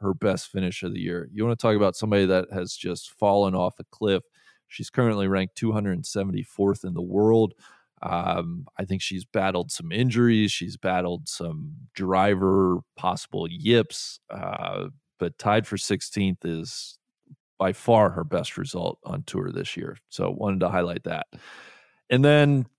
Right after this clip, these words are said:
just a quick note, uh, a sad note, Anna Nordquist, who was in this event, withdrew after the first round. She was flying back to the United States. Her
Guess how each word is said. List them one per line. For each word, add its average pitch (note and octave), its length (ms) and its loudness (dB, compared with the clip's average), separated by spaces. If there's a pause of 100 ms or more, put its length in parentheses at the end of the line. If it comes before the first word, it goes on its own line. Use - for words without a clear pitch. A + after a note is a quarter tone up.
just D#3 300 4
a D3+ 60 6
quick - 420 4
note, C3+ 460 8 (100)
uh, G#2+ 480 6
a G2 80 2
sad A#2+ 540 2
note, F#2 320 2 (360)
Anna C3+ 280 4
Nordquist, A#2+ 720 4
who A2 80 2
was A#2 480 6
in A2+ 100 2
this A2 220 0
event, G2+ 480 0
withdrew A2 640 4
after G#2+ 260 0
the G2 100 -2
first G#2+ 440 -4
round. G2 480 -2 (460)
She - 180 0 (120)
was - 120 -6
flying A2+ 320 2
back G#2+ 300 2
to G2+ 80 -12
the G2 80 0
United G2 360 0
States. - 540 -2
Her A#2 640 4